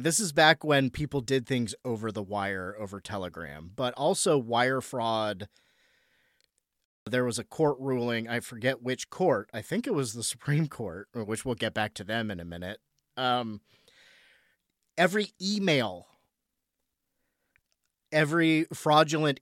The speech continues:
email is a count. So all the "please donate to the election defense fund," which doesn't exist and didn't exist, that could be tied to a count of wire fraud.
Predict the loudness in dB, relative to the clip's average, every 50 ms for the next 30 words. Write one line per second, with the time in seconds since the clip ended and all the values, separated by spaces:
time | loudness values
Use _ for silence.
0 | _ -6 -4 -2 0 0 2 2 2 0 -2 -4 -6 -10 -12 _ _ -4 -2 0
1 | 2 2 0 0 0 0 0 2 2 2 0 -4 -10 -16 -16 _ _ _ _ _
2 | _ _ _ _ _ _ _ _ _ -6 0 4 6 6 8 8 8 8 6 6
3 | 4 4 2 0 -2 -6 _ _ _ _ _ _ _ _ _ _ _ _ _ _
4 | _ _ _ 2 6 8 8 8 8 6 4 2 2 2 4 4 4 4 4 2
5 | 0 -2 -4 _ _ _ _ _ _ _ _ _ -8 -2 2 4 4 4 2 2
6 | 4 4 6 6 6 4 4 2 0 -2 -4 -8 -6 -4 -2 0 2 2 2 2
7 | 0 -2 -2 -4 -6 -2 -2 0 2 2 2 2 2 0 -2 -2 -2 -4 -4 -2
8 | -4 -4 -4 -4 -2 0 0 0 0 0 -2 -6 -6 -6 -6 -6 -4 -2 -2 -2
9 | 0 0 0 -2 -2 -2 -2 -2 -2 -2 -2 -4 -6 -8 -8 -8 -8 -8 -6 -4
10 | -4 -4 -4 0 0 0 0 0 -4 -10 -14 -20 _ _ _ _ _ _ _ _
11 | _ _ _ _ _ _ _ _ _ _ _ _ _ _ _ _ _ _ _ _
12 | _ _ _ _ _ _ _ _ _ _ _ -2 2 4 4 4 4 2 -2 0
13 | 0 0 2 2 0 0 0 2 4 4 6 4 4 2 -2 -2 -4 -2 0 -2
14 | -2 -4 -6 -4 -2 -2 0 -2 -4 -6 -8 -8 -4 -2 -2 -2 -2 -4 -8 -12
15 | -14 -16 -16 -16 -20 -20